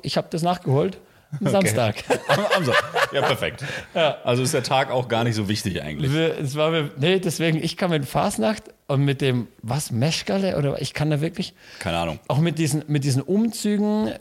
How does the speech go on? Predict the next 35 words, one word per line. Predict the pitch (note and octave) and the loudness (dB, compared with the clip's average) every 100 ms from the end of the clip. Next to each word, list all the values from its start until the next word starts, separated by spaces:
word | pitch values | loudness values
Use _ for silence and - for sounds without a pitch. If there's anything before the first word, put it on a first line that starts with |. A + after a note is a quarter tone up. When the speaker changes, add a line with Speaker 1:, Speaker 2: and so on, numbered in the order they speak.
| - | -6
Speaker 1:
wir | C#3+ | -2
sind | C#3 D#3 | 0 0
dann | C#3+ | 0
am | B2+ A#2 | 0 2
Samstag, | E3 G3+ F#3+ E3 | 0 0 0 0
haben | D3 | 2
wir | C#3 | 2
uns, | C3 B2+ - - - - | 2 0 -2 -6 -12 -4
ja, | C3 E3+ C3+ | 0 0 2
war | A#2 | 2
dann | A#2+ | 2
ein | |
bisschen | C#3+ - C3+ C3+ | 0 0 2 2
intensiver | C3 C3+ C3+ B2 G#3 G3 | 0 0 0 0 0 2
irgendwie | F#3+ F#3+ F#3 F#3 F#3+ | 2 2 2 2 2
und | C3+ | 2
dann | G#2+ | 2
haben | A#2+ | 2
wir | |
uns | A#2 - | 0 -2
mit, | G#2 G2+ | 0 0
mit | G2+ | 0
Fausi | F#3+ A3 F#3+ | 0 0 0
und | G3 | 0
dem | C#3+ | 0
Volleyball | F#3+ F#3 E3+ | 0 2 2
und | E3+ | 0
so, | D#3+ | 0
das | D3 | 0
war | D#3 | 0
eigentlich | D#3 | 0
ganz | C#3 - | -4 -2
geil, | G3+ G#3 | 0 0
noch | F#3 | -2
getroffen. | E3+ E3+ F3+ | -2 -2 -2